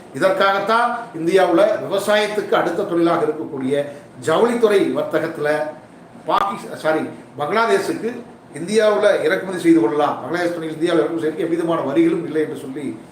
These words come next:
இந்திய அரசாங்கமானது அங்கு இருக்கக்கூடிய அந்த ஜவுளித்துறையை ஊக்குவித்து, அந்த ஜவுளித்துறை இன்றைக்கு பிரம்மாண்டமான வளர்ச்சி பெற்றுள்ளது. அதன் வீழ்ச்சியாக திருப்பூர்ல பனியன் வர்த்தகம் எண்பதாயிரம் கோடியிலிருந்து கிட்டத்தட்ட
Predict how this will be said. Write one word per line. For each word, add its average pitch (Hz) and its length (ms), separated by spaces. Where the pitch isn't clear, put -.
இந்திய 165 240
அரசாங்கமானது 147 720
அங்கு 151 220
இருக்கக்கூடிய 170 340
அந்த 135 180
ஜவுளித்துறையை 165 640
ஊக்குவித்து, 165 540
அந்த 143 280
ஜவுளித்துறை 196 280
இன்றைக்கு 151 280
பிரம்மாண்டமான 208 580
வளர்ச்சி 170 260
பெற்றுள்ளது. 131 480
அதன் 160 500
வீழ்ச்சியாக 196 720
திருப்பூர்ல 180 480
பனியன் 170 300
வர்த்தகம் 160 300
எண்பதாயிரம் 165 500
கோடியிலிருந்து 160 420
கிட்டத்தட்ட 147 580